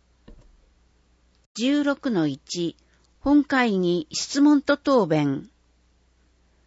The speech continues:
暮らしの資金貸付制度、見直しや廃止の検討を。質問。暮らしの資金の貸付は、類似事業の展開で、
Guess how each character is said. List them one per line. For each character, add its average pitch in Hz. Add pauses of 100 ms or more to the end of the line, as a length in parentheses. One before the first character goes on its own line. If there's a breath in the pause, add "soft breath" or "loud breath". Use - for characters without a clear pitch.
(140)
暮 262
ら 302
し 294
の 285
資 -
金 208
貸 -
付 -
制 233
度、 165 (440)
見 185
直 254
し 247
や 240
廃 269
止 277
の 277
検 214
討 190
を。 175 (1160)
質 -
問。 175 (680)
暮 262
ら 285
し -
の 294
資 -
金 202
の 160
貸 -
付 196
は、 190 (360 soft breath)
類 285
似 285
事 277
業 196
の 156
展 190
開 190
で、 190